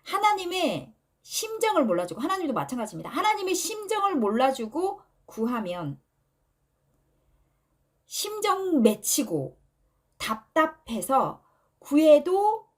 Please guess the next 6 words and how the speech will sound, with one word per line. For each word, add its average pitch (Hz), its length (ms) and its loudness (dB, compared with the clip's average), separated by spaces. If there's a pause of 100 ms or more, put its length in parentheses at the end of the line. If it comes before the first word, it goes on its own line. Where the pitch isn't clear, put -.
(680)
주시지 262 840 -2 (220)
않습니다. 190 720 -10 (840)
심정을 403 520 -2
알아드리고 196 960 0 (560)
구하면 208 680 -6 (600)
하나님과 277 640 -2